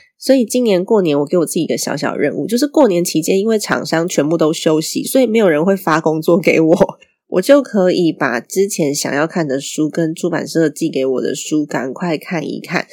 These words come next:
目前我已经开始看的有幸福文化的墨菲定律，这本墨菲定律我其实在年前就已经在阅读了，只是还没有把它结束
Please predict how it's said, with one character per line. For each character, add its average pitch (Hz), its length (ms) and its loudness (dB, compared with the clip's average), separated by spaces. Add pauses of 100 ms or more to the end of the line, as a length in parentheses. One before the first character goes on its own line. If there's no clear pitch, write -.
(360)
目 339 180 2
前 175 320 2
我 202 140 2
已 165 80 2
经 170 180 -4
开 170 160 -6
始 147 160 -6
看 165 320 -4
的 131 160 -2
有 127 320 0
幸 220 240 -2
福 160 140 -4
文 123 240 -4
化 156 260 -2
的 85 320 -2
墨 190 220 0
菲 147 240 -4
定 131 300 -4
律， 131 180 -2
这 285 140 -2
本 180 160 2
墨 208 100 0
菲 202 160 2
定 196 180 -2
律 185 120 4
我 131 120 2
其 - 220 -4
实 160 100 -6
在 202 160 0
年 143 240 -2
前 139 280 -4
就 151 160 0
已 135 40 -2
经 143 200 -6
在 135 160 -2
阅 139 180 0
读 - 240 -4
了， - 140 -4
只 - 120 -8
是 - 80 -2
还 170 140 -2
没 139 120 -4
有 151 100 -2
把 127 120 -4
它 143 140 -6
结 - 240 -8
束 - 260 -8